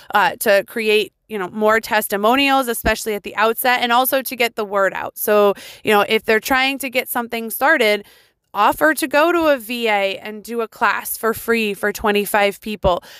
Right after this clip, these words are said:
because the testimonials you'll get for that, you can use and leverage into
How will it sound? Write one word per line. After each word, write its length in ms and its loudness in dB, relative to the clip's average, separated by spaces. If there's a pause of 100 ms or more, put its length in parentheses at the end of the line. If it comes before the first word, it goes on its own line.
because 220 -2
the 100 -2
testimonials 800 2
you'll 180 0
get 240 -2
for 160 0
that, 320 2
you 140 -12
can 200 -16
use 300 -10
and 160 -12
leverage 640 -2 (480)
into 580 -2